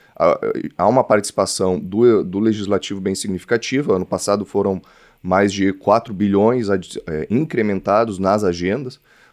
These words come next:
é, porque o processo legislativo orçamentário tem isso, né? Você precisa cortar uma parcela de dotações e incluir em outros, né? Então, você mostra as prioridades também do Legislativo,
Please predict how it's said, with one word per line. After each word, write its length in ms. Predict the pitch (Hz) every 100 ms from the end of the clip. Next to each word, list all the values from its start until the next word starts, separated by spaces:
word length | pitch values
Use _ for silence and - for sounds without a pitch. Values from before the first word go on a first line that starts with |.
| _
é, 280 | - 82 82
porque 280 | 82 95 113
o 220 | 110 -
processo 400 | 90 107 123 113
legislativo 640 | 120 113 120 117 - 117 113
orçamentário 560 | 110 117 110 107 110
tem 280 | 110 131 131
isso, 180 | 107 -
né? 160 | 90 87 - _
Você 160 | 90 104
precisa 300 | - 110 110
cortar 440 | - 117 - 110
uma 180 | 123 113
parcela 500 | - 107 - 107 107
de 100 | 104
dotações 760 | 107 - 117 - 113 120 135
e 40 | 135
incluir 540 | 139 143 139 127 113
em 160 | 123 127
outros, 460 | 113 110 - 82
né? 80 | 80
Então, 200 | 82 92
você 320 | 95 - 110 110 - _
mostra 320 | 98 104 113
as 60 | 113
prioridades 580 | 117 113 101 101 110
também 340 | - 113 107 120
do 260 | 113 127
Legislativo, 1000 | 151 123 107 104 110 104 - 113 123 135